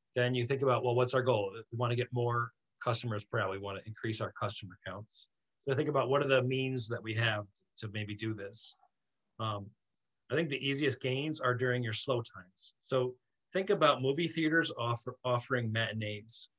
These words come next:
right? Movie theaters don't necessarily try to get, uh, do, do promotions or do actions to try to increase people going to the movies on a Saturday night 'cause they already have strong attendance,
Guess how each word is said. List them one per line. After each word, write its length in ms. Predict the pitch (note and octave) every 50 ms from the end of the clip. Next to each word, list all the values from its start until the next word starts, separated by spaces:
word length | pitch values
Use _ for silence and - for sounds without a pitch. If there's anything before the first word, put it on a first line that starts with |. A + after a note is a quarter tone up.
| _ _ _ _ -
right? 240 | B2 A#2+ A#2+ A#2 A#2+
Movie 220 | C#3 D3+ D#3 E3
theaters 440 | D#3+ - D#3 D3 C#3 C#3 C3+ B2 -
don't 200 | - C3 B2 B2
necessarily 640 | C#3 B2 A#2+ - - - C3 A#2+ A#2 A#2 A2+ A2+ - -
try 200 | - B2 A#2 G#2+
to 80 | G#2+
get, 220 | A2 G#2+ A2+ G#2+ G#2 - _ _ _ _ _ _ _ _ _ _ _ _
uh, 140 | - A2 G#2+ - - -
do, 140 | C3+ C3+ -
do 320 | A#2 A#2+ C3 C3 C3 B2+ A#2+
promotions 640 | - - A#2 B2 A#2+ A#2+ A#2+ - B2+ B2+ A#2 G#2+
or 340 | A2 G#2 G#2 G#2 G#2 G2+ - -
do 160 | B2 A#2+ G#2+
actions 440 | A2+ A2+ A2+ - - - A#2 G#2+ -
to 80 | A2 G#2+
try 180 | - A#2 A2+
to 100 | A2 G2+ -
increase 400 | - A#2 A2+ - - C3 A#2+ A2
people 300 | - - - A#2 - A#2
going 220 | A2+ A#2+ A#2 A#2 A2+
to 60 | A2
the 60 | A2
movies 280 | A2 A2+ A2 A2+ G#2+ A2
on 100 | G#2+ G2
a 60 | G2
Saturday 440 | - - A#2 A2 G#2+ G#2+ G2+ G2+ G2
night 280 | G#2 G#2+ A#2 B2 A#2+ _ _ _ _ _ _ _
'cause 80 | - -
they 60 | B2+
already 160 | C3 C3 B2
have 180 | A#2 A#2+ A2 -
strong 300 | - - A#2 G#2+ G#2 G2+
attendance, 640 | G2 - A2+ A2 G#2 G2+ G2+ - - - - -